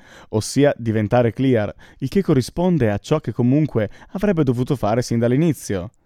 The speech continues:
Ora, se avete, diciamo, due casi e questi sono del tipo: "Oh mio Dio, no, non questo,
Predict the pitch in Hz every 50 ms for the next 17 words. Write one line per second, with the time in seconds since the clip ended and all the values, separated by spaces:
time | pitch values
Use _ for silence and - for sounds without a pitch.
0 | _ _ _ _ _ - - - _ - 101 104 98 92 92 - _ _ - -
1 | - 117 113 139 131 139 117 120 104 - 127 131 135 131 120 110 98 120 117 110
2 | - 107 113 120 120 113 104 110 107 104 - - _ - 139 - 180 185 185 -
3 | - 143 123 - 143 139 131 127 120 110 - 143 143 - 135 135 127 117 110 -
4 | - - - - - - 254 254 247 240 233 208 185 175 151 147 208 240 240 226
5 | 202 185 151 139 127 110 - - _ _ - 131 147 175 190 185 180 175 160 143
6 | - - - 160 160 170 185 196 196 180 160 139 - - 156 160 151 147 131 -
7 | - - 127 120 110 107 104